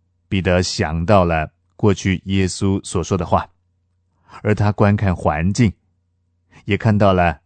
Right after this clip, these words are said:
他自己即将要离开这个世界。所以我们从彼得后书一章十四节到十五节，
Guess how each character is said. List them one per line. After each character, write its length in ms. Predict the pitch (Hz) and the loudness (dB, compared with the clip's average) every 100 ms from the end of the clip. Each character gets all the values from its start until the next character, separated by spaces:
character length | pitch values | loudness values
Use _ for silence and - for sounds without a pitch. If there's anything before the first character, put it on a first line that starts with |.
| _ _ _ - | _ _ _ -10
他 140 | - 110 | -4 0
自 160 | 120 | 0
己 220 | 95 90 | 0 -2
即 300 | 82 - 101 | -2 -2 -2
将 280 | 101 120 110 | 0 2 4
要 260 | 110 98 92 | 4 4 2
离 240 | 92 95 | 0 -4
开 220 | - 98 | 0 0
这 100 | 90 | 2
个 80 | 95 | 0
世 240 | 87 120 101 | -2 -2 0
界。 180 | 110 - _ _ _ _ _ _ _ _ _ _ | -2 -2 _ _ _ _ _ _ _ _ _ _
所 180 | - 131 | 2 4
以 340 | 127 104 90 - _ | 6 4 0 -6 _
我 80 | - | -2
们 120 | 104 110 | 0 2
从 380 | 101 98 110 - _ | 2 2 2 -2 _
彼 100 | - | -6
得 140 | 98 107 | 0 0
后 240 | - 127 | 2 2
书 260 | 104 123 120 | 2 0 0
一 120 | 143 | -2
章 260 | 131 135 131 | 0 2 2
十 140 | - | 0
四 300 | 123 - 196 | -6 -2 -2
节 220 | 120 104 104 | -2 0 0
到 200 | 131 110 | 2 0
十 220 | - 147 | 0 0
五 200 | 135 87 | 0 -2
节， 460 | - 85 82 117 | -6 -4 0 0